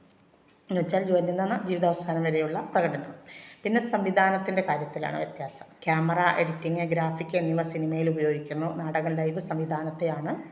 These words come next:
ആശ്രയിക്കുന്നത്. ഇനി മൂന്നാമത്തൊരു വ്യത്യാസം എന്ന് പറയുന്നത് പ്രേക്ഷകരുടെയാണ്. സിനിമയിലൂടെ പലയിടങ്ങളിലെയും ആളുകൾ സിനിമ കാണും, അതേസമയം അതേ സ്ഥലത്തുള്ള പ്രേക്ഷകർ മാത്രമാണ് നാടകം കാണുന്നത്.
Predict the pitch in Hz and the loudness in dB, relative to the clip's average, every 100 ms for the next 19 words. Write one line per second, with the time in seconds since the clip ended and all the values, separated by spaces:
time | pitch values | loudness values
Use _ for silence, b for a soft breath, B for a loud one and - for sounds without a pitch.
0 | - 165 - 143 135 127 127 - - - | -12 -12 -8 -8 -8 -10 -12 -14 -20 -20
1 | B B B B B 214 214 220 226 226 | B B B B B -2 2 6 6 4
2 | 233 226 226 - - 165 165 170 160 165 | 2 2 2 0 2 2 2 -2 0 0
3 | 165 175 165 165 170 170 170 160 - - | 2 2 2 2 2 2 4 2 0 -8
4 | - 170 180 180 175 180 180 170 170 170 | -6 -2 0 2 4 4 4 4 2 2
5 | 170 170 170 170 165 160 160 165 - 151 | 0 0 0 0 0 -2 -2 -2 -4 -4
6 | 151 151 143 - 160 165 160 160 165 156 | -4 -6 -8 -6 -4 -2 -2 -2 -2 0
7 | 170 170 170 170 - 226 202 190 170 160 | 0 0 -2 -2 0 2 2 4 2 0
8 | 160 156 160 151 156 156 151 151 139 147 | -2 -4 -2 -4 -4 -4 -4 -4 -4 -4
9 | 160 - - B - 139 131 139 - | -4 -8 -12 B -10 -8 -8 -10 -16